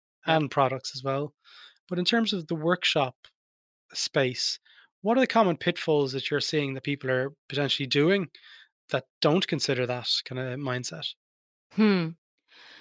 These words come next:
Speaker 1: Well, many times what I see is that often facilitators, not necessarily, I'm not talking about professional facilitators, I'm talking about people that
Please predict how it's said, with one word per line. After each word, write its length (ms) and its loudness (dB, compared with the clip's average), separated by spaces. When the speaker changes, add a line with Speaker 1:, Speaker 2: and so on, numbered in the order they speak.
Speaker 1:
Well, 320 2
many 480 4
times 880 -2
what 160 4
I 120 6
see 460 0
is 260 2
that 220 0
often 400 0
facilitators, 1200 -6
not 360 4
necessarily, 560 -4
I'm 80 -2
not 120 -6
talking 280 -6
about 260 -4
professional 640 -4
facilitators, 720 -6
I'm 100 -6
talking 320 -6
about 360 -2
people 640 -2
that 400 0